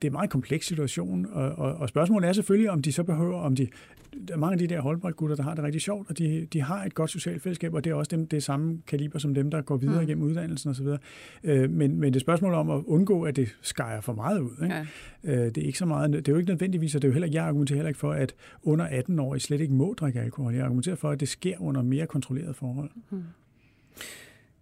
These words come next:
Speaker 2: Her til allersidst. Hvordan tror du, den danske alkoholkultur, både blandt voksne og unge, ser ud om,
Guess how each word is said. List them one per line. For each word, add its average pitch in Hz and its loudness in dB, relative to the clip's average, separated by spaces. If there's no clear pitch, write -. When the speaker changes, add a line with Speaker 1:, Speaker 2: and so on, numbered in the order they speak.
Speaker 2:
Her 226 0
til - -2
allersidst. 151 -6
Hvordan 214 4
tror 226 0
du, 208 -2
den 185 0
danske 175 -2
alkoholkultur, - -8
både 196 0
blandt - -8
voksne 180 -6
og 170 -6
unge, 185 -2
ser 175 -4
ud 190 -8
om, 165 -6